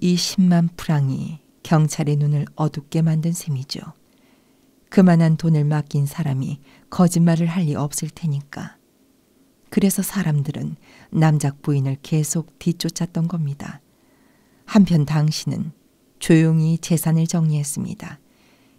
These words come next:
경마용 말과 가구를 좋은 값으로 팔 수 있었을 뿐 아니라 계획했던 대로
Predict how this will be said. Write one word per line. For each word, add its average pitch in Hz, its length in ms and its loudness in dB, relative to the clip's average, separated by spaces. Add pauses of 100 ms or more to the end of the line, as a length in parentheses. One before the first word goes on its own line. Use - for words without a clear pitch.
(120)
경마용 143 600 2
말과 139 600 -2 (320)
가구를 156 600 -4 (560)
좋은 175 380 4
값으로 170 360 -2
팔 185 220 -2
수 - 120 -8
있었을 156 380 -4
뿐 147 160 -4
아니라 139 480 -4 (600)
계획했던 147 640 0
대로 147 380 -2